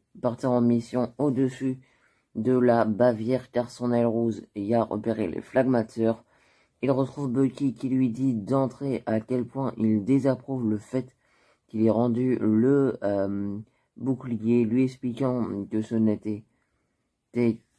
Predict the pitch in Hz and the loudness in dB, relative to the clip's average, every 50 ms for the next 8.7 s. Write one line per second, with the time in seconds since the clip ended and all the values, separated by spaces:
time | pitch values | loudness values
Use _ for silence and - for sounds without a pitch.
0 | _ _ _ _ _ _ _ _ _ _ _ - 143 147 147 135 135 - - 120 | _ _ _ _ _ _ _ _ _ _ _ 2 4 4 4 4 0 -4 -6 -6
1 | 110 - 117 110 110 113 120 127 131 135 135 131 - _ - 123 127 107 120 113 | -6 -4 -4 -4 -4 -4 -4 -2 0 -2 -2 -4 -8 _ -12 -10 -4 0 0 0
2 | 107 101 107 110 104 104 - - - - 123 123 123 123 113 117 117 110 110 110 | 0 2 2 2 2 2 -2 -12 -6 -4 -2 0 0 0 2 2 4 4 4 4
3 | 110 110 101 - - - - - - 120 117 110 107 110 - - - - 113 113 | 4 2 0 -2 -8 -18 -20 -10 -4 -2 -2 -2 -2 -4 -8 -16 -6 -2 -2 0
4 | 110 110 104 107 107 113 110 113 - _ _ _ _ _ _ _ _ _ _ _ | 0 0 -2 2 2 2 2 0 -2 _ _ _ _ _ _ _ _ _ _ _
5 | _ _ - 120 120 - - 120 113 113 123 123 120 110 120 127 123 117 120 - | _ _ -4 -4 -4 -2 -2 0 2 2 2 2 0 0 0 0 0 0 -2 -2
6 | 113 107 - 110 107 107 107 - 127 123 113 78 98 104 101 107 113 120 120 120 | -2 -2 -2 -2 -6 -6 -6 -8 -4 -2 -2 0 0 0 2 4 4 4 4 2
7 | 127 123 113 117 107 101 - 104 104 98 95 90 - - - - - 110 101 95 | 0 0 0 -2 -4 -4 -4 -8 -8 -6 -6 -6 -8 -10 -10 -8 -4 -2 0 0
8 | - 95 101 104 110 127 135 143 135 123 - - - - | 0 -2 0 0 2 2 2 2 0 0 -2 -6 -14 -20